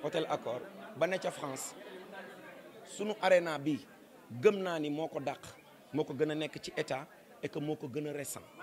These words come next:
Kon je pense que ni tey, euh, bu ñu amee chance am lu mel ni Dakar Arena,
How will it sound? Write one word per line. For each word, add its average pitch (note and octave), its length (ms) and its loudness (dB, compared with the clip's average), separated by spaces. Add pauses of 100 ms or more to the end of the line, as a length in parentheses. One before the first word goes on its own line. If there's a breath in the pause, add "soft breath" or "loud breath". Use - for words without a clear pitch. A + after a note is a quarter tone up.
(520)
Kon D3 160 0
je C#3 100 0
pense E3+ 280 -2
que E3+ 100 -4
ni D#3 100 0
tey, C3 260 -4 (600)
euh, C#3+ 340 4 (380)
bu D#3+ 140 -4
ñu G#3+ 60 2 (100)
amee F#3 240 0
chance D#3 340 -6
am E3 140 0
lu E3 60 0
mel D#3 160 0
ni D#3 80 0
Dakar C#3+ 340 0
Arena, B2+ 260 0